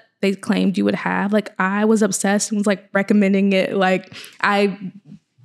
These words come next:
prayed at the house of Nexplanon. Like, I loved it. But then I was creeping up on the time where it was supposed to get, like, renewed.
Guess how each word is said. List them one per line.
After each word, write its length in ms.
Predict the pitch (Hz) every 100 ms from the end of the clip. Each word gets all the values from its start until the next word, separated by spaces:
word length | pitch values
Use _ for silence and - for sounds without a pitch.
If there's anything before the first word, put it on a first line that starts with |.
| _ _ _
prayed 440 | - 208 202 196
at 140 | 185 -
the 80 | 190
house 360 | 196 165 185
of 80 | 202
Nexplanon. 720 | - 202 - 208 190 - 202
Like, 160 | 196 202
I 140 | 196
loved 460 | 190 185 185 180 180
it. 320 | 104 110 123 135 - - - -
But 280 | 214 - 214
then 720 | 208 202 196 196 202 202 - - _ _ _ - -
I 100 | 202
was 160 | 202 -
creeping 340 | 226 226 220
up 160 | 208 202
on 120 | 208
the 80 | 202
time 440 | 202 98 98 101
where 460 | 95 95 - 214 214 - - - -
it 140 | 202 185
was 120 | 196
supposed 320 | - 196 -
to 60 | 190
get, 160 | -
like, 180 | - -
renewed. 640 | 202 196 185 190 226 262